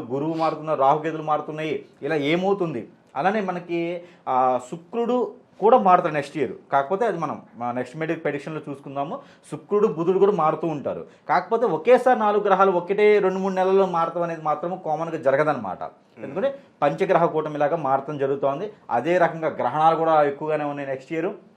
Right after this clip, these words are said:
Speaker 1: మనకి రెండు వేల ఇరవై ఐదు గ్రహణాలు కూడా కొంచెం ఎక్కువగా కనిపిస్తూ ఉన్నాయి. అలానే భూమికి దగ్గరగా ఈ సూర్య భగవానుడు కూడా రావడం జరుగుతూ ఉంది. దీనివల్ల మనకి నెక్స్ట్ ఇయర్ వర్షాలు ఎక్కువగానే ఉంటాయి,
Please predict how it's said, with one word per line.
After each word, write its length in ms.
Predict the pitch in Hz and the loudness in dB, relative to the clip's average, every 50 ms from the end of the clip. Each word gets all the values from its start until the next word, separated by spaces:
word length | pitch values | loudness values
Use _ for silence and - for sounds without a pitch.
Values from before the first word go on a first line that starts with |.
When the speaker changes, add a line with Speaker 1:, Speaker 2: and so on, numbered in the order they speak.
| _ _ - | _ _ -8
Speaker 1:
మనకి 200 | 131 131 - 139 | -8 -8 -6 -4
రెండు 180 | 131 135 139 151 | -4 -2 -2 0
వేల 100 | 160 151 | 2 2
ఇరవై 160 | 151 147 151 | 2 2 2
ఐదు 80 | 147 | 0
గ్రహణాలు 440 | 147 131 123 127 127 131 139 147 147 | 0 0 -2 -2 -2 -2 -2 -4 -2
కూడా 140 | 147 151 135 | -2 -4 -4
కొంచెం 200 | 135 135 123 120 | -6 -8 -6 -8
ఎక్కువగా 380 | 117 - 139 135 143 139 131 131 | -8 -6 -2 0 0 2 2 0
కనిపిస్తూ 300 | 131 131 131 - - 143 | -2 -4 -12 -8 -8 -6
ఉన్నాయి. 280 | 143 147 165 196 - - - - - | -4 -4 -4 -6 -6 -10 -20 -12 -4
అలానే 280 | - 131 156 180 196 190 | 2 4 4 4 4 2
భూమికి 480 | 151 127 117 143 185 226 240 269 233 | -2 -2 -2 0 0 2 2 2 0
దగ్గరగా 720 | 226 175 175 156 180 196 190 190 185 165 151 160 180 - - - _ _ _ - | 0 0 0 4 4 4 8 10 10 10 10 8 6 2 -4 -16 _ _ _ -8
ఈ 160 | 156 165 151 | -6 -4 -4
సూర్య 280 | - - 175 190 196 | -4 -2 2 4 4
భగవానుడు 400 | 202 170 180 165 170 170 165 165 | 6 6 6 6 6 6 4 4
కూడా 160 | 160 165 160 147 | 0 -2 0 2
రావడం 340 | 143 139 139 147 147 143 | 4 6 6 4 4 0
జరుగుతూ 380 | 131 135 135 139 139 139 139 135 | 0 0 2 2 2 2 2 2
ఉంది. 320 | 131 131 131 151 208 - - - - - | 2 2 -2 -4 -8 -8 -10 -18 -20 -12
దీనివల్ల 300 | 123 135 147 151 156 156 | -6 -6 -2 -2 0 0
మనకి 260 | 175 175 170 165 - 151 | 0 0 0 -4 -4 -4
నెక్స్ట్ 300 | 135 131 - - - 175 | -4 -4 -4 -4 -2 0
ఇయర్ 160 | 180 175 170 175 170 156 139 120 98 90 95 101 - 95 | 2 2 4 2 2 2 0 -2 -4 -6 -10 -12 -8 -4
వర్షాలు 460 | 110 117 120 127 123 - 156 156 160 | -2 -2 -2 -2 0 0 0 2 2
ఎక్కువగానే 380 | 156 160 160 160 156 165 156 | 0 -4 -6 -2 0 0 0
ఉంటాయి, 320 | 160 160 151 185 208 208 | 0 -4 -2 -4 -4 -4